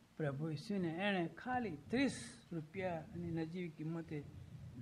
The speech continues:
વેચી દીધા. હવે જ્યારે પ્રભુ ઈસુને પકડવામાં આવ્યા, ત્યારે બધા શિષ્યો નાસી ગયા.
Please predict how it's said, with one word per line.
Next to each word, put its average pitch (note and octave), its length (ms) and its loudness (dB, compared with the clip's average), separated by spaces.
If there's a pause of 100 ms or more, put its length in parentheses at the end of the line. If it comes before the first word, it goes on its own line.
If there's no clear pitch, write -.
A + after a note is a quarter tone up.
(180)
વેચી C#3+ 420 2
દીધા. A2+ 280 -8 (1400)
હવે A3 300 6 (1300)
જ્યારે F3+ 240 12
પ્રભુ A3 300 8
ઈસુને D4 300 12
પકડવામાં C#4 840 12
આવ્યા, G3 520 12 (300)
ત્યારે G3 500 4 (440)
બધા F3+ 240 0
શિષ્યો E3 640 -2
નાસી C3+ 380 0
ગયા. G2+ 300 -14